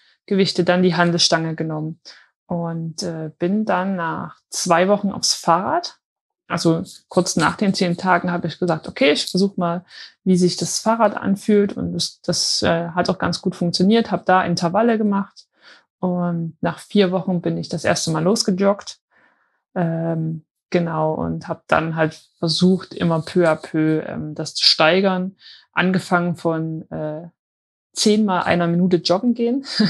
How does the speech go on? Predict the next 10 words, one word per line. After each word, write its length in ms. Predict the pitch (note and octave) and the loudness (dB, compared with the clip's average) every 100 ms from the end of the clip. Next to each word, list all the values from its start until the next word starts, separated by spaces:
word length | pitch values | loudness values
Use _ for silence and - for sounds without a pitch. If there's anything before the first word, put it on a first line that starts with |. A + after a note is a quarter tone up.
| - G#3 - | -2 -8 -8
<laughs> 540 | - D4+ D4 C#4 - | -2 0 0 -2 -8
Und, 540 | - F#3 F3 E3+ E3+ E3+ | -2 2 2 2 0 0
ähm, 400 | E3 D#3+ D#3+ D#3+ _ _ _ _ _ _ | 0 -2 -6 -10 _ _ _ _ _ _
dann 180 | F3 E3+ | -2 4
sollte 280 | E3+ G3 G3+ | 4 4 2
ich 160 | - | 2
einfach 280 | - F3 E3+ | 0 -2 -4
mal 220 | F3+ E3+ | -4 -4
im 160 | - E3 | -4 -6
Training 840 | - - F3 F#3+ F3 F3 E3+ E3+ | -4 2 4 4 2 0 -6 -10